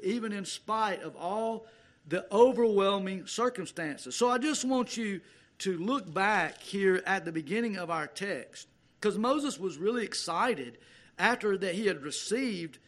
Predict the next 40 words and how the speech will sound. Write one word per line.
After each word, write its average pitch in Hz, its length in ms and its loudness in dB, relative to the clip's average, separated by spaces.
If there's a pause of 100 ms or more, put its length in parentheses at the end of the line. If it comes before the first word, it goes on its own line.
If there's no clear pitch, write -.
(140)
these 185 240 -2
great 226 380 2
I 190 280 2
ams 226 340 0
from 180 160 -10
the 156 100 -4
Lord, 196 380 2
these 160 180 -8
great 214 380 0
I 185 220 0
wills 185 420 0
for - 160 -12
the 165 140 -2
Lord. 214 400 4 (420)
And 196 160 2
so 202 240 0
his 196 300 2
heart 226 340 2
was 180 200 -2
encouraged. 214 680 0 (280)
And 190 180 -2
so 208 280 2
he 220 160 2
goes 226 360 4
and, 151 260 -6
and 185 120 -4
he 190 100 -4
says, 170 260 -6
"Well, 175 160 -2
this 202 260 -2
will, 202 300 2 (260)
this 262 180 2
will 233 120 2
change 285 540 2
things 196 300 -2
with 220 300 4 (300)
the 220 100 6
people 233 460 0
of 196 120 -2
God." 220 500 4